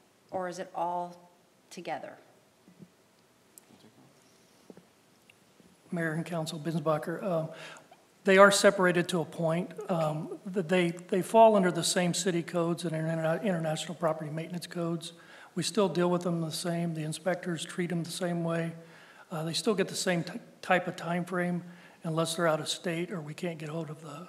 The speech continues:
Speaker 2: L L C, then we give them additional time. But they are treated,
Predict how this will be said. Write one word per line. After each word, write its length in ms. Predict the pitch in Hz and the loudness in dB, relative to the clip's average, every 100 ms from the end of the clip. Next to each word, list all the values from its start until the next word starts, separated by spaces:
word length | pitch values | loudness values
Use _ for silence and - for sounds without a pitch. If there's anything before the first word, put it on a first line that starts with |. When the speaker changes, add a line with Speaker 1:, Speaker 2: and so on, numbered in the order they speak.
| - - | -6 2
Speaker 2:
L 200 | 175 160 | 4 4
L 120 | 156 | -2
C, 340 | - - 160 | -4 -4 -4
then 200 | 156 156 151 | -4 -6 -6
we 80 | |
give 180 | 147 156 | -6 -8
them 160 | 147 190 | -8 -6
additional 440 | 214 180 165 160 131 | -6 -4 -4 -6 -12
time. 360 | 147 131 131 - _ _ - - - | -14 -14 -14 -18 _ _ -20 -20 -10
But 120 | 175 | -4
they 100 | 185 | 2
are 140 | 175 175 | 4 4
treated, 520 | - 180 170 156 | 0 -4 -2 -4